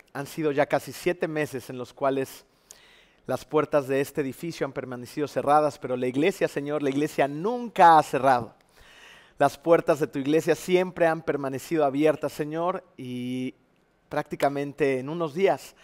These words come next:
volveremos a reunirnos para cantarte, para adorarte, para escuchar de tu palabra, Señor, y para poner en práctica todas tus enseñanzas.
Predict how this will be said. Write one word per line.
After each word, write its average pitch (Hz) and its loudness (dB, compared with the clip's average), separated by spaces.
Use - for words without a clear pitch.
volveremos 147 0
a 147 4
reunirnos 151 -2
para 127 2
cantarte, 165 6
para 135 4
adorarte, 143 6
para 143 2
escuchar 170 6
de 165 2
tu 143 -12
palabra, 151 6
Señor, 160 -4
y 156 -2
para 127 -4
poner 151 -2
en 156 0
práctica 160 2
todas 160 0
tus - -10
enseñanzas. 127 -10